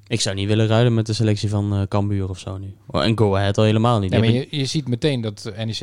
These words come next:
Speaker 2: C meer te besteden heeft dan die twee clubs. En, en R K C natuurlijk, hè.
Speaker 1: Ja, nou, bij Go Ahead hebben ze de memo, eh, niet gekregen dat,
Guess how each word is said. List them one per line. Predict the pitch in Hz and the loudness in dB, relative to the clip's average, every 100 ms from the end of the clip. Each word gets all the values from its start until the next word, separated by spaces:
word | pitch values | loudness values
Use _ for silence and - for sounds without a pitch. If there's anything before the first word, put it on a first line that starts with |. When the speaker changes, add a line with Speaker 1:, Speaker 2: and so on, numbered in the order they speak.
| 107 | -6
Speaker 2:
C | |
meer | 110 113 | -4 -6
te | 120 | -8
besteden | 117 120 120 | -6 -4 -4
heeft | 120 | -4
dan | 120 117 | -4 -4
die | 120 | -6
twee | 117 123 | -4 -6
clubs. | 135 123 - | -4 -8 -6
En, | 110 113 110 | -8 -6 -6
en | 113 110 104 | -8 -6 -6
R | |
K | 107 | -6
C | - 101 | -6 -6
natuurlijk, | 98 107 101 98 | -8 -10 -10 -6
hè. | 120 - - _ | -6 -8 -20 _
Speaker 1:
Ja, | - 127 92 107 - | 0 2 2 -6 -4
nou, | 123 | -2
bij | 101 98 | -2 -2
Go | 101 95 | 0 0
Ahead | 98 | 0
hebben | 107 110 | 0 0
ze | 110 | 0
de | |
memo, | 113 113 113 113 117 | 2 2 4 4 4
eh, | 117 | 4
niet | 120 117 | 2 -2
gekregen | - 120 117 113 | 0 2 2 0
dat, | 120 | -4